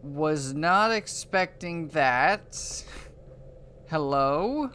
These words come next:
Okay. Uh, ooh, it's a weird gallery.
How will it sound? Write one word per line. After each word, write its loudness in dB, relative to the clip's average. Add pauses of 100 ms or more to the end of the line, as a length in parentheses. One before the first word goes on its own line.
(2250)
Okay. -6 (1600)
Uh, -4 (260)
ooh, -12
it's -16
a -14
weird -10
gallery. -10